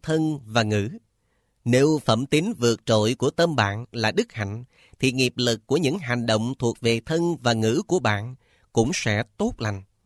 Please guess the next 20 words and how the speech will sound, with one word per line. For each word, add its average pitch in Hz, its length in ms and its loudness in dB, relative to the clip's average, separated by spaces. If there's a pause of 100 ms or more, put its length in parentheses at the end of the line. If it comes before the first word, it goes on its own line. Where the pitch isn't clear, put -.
(560)
Chính 147 320 0
tâm 127 320 0
thức 180 180 -4 (240)
có 202 100 0
thể 113 280 0
tri 139 240 2
giác 131 320 -2
các 214 200 -4
phẩm 113 240 0
tính 151 320 -2
của 127 120 -4
Tam 151 300 -2
Bảo 113 360 -4 (380)
và 120 300 4
có 196 140 0
thể 123 240 0
sinh 180 220 0
khởi 123 320 2
niềm 117 280 0
tin. 143 280 -2